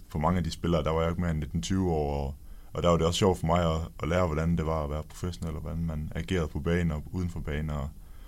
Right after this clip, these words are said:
og det var en god periode for mig også, hvor klubben havde mange penge og, og havde nogle store profiler, som også var løntunge, og det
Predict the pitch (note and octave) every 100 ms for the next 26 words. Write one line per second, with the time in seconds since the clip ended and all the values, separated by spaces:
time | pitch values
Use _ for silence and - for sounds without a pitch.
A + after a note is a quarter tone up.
0 | - - - - F#2 F2+ A2 G2 F#2+ G#2
1 | - E2+ F2+ F2 - - D#2+ D#2 A2 F2
2 | E2 D2+ - - - - - - - -
3 | - - - E2 D#2 A2 A2+ G2+ F#2+ E2+
4 | E2 - - F2+ F2+ E2+ F2 G#2+ F2 E2
5 | G#2 D2 - E2+ F2+ E2 F2+ G2+ G2 E2
6 | D#2+ D#2 F#2